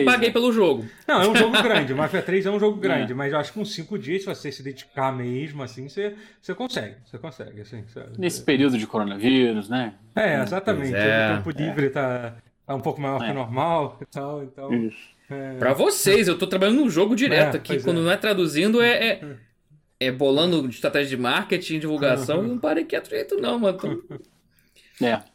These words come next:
Speaker 2: Pra mim é quase como, eu, assim, "Ah, tá tendo quarentena? Ah, é por isso que o pessoal também tá, tá em casa, né? Ah, tá."
Speaker 3: Uhum.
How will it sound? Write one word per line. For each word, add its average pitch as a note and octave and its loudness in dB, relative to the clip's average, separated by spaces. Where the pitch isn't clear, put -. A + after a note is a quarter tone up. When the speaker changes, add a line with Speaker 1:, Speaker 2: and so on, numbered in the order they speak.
Speaker 2:
Pra F3+ 4
mim G#3 4
é B3+ 6
quase C4+ 2
como, D4 0
eu, F#3+ -2
assim, E3 -4
"Ah, G4 0
tá C#4+ 2
tendo D4+ 0
quarentena? C#4+ 2
Ah, F#4+ -2
é A#4 2
por G#4 -4
isso - -4
que - -16
o - -20
pessoal G#4 2
também F4 2
tá, C#4+ 4
tá - 0
em G#3 0
casa, A3 0
né? G3 0
Ah, C4+ 0
tá." A3+ -4
Speaker 3:
Uhum. A#3 -12